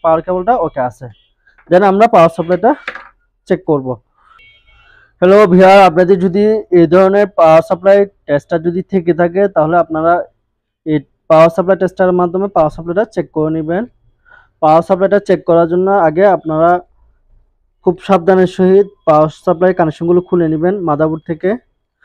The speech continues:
মাদারবোর্ডের দুইটা connection রয়েছে। এই power সাপ্লাই এখানে একটা lock আছে, এই লকটা punch করে তারপর খুলতে হবে।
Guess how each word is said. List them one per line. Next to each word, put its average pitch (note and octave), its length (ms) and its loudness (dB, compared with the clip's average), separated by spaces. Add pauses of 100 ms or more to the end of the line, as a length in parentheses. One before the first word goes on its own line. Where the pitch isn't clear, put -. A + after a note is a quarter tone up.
(240)
মাদারবোর্ডের F3+ 520 2
দুইটা E3+ 260 2
connection F3+ 420 0
রয়েছে। F3 360 2 (3250)
এই F3+ 200 4
power F3 320 4
সাপ্লাই G#3+ 380 0
এখানে G3 180 0
একটা G#3+ 280 2 (600)
lock F3+ 260 4
আছে, F#3 280 0 (240)
এই E3 60 -2
লকটা E3 400 2
punch F#3 360 0 (100)
করে A3 120 2
তারপর E3+ 280 0
খুলতে D#3+ 280 -2
হবে। C3 220 -2